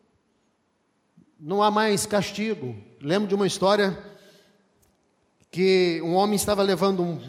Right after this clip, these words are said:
de idade, levando um peso acima das suas possibilidades, e um homem vinha passando por aquele senhor,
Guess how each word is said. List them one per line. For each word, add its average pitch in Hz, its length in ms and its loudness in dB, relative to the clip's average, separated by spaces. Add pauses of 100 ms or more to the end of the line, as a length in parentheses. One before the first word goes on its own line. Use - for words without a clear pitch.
(120)
de 151 160 -8
idade, 185 400 2
levando 180 360 0
um 151 100 -2
peso 175 560 -2 (1400)
acima 214 380 -2
das 196 140 -2
suas 202 240 -2
possibilidades, 170 1080 -2 (800)
e 160 380 0
um 196 120 2
homem 220 260 2
vinha 202 320 0 (2250)
passando 202 840 0 (800)
por 180 100 -4
aquele 190 300 0
senhor, - 880 -2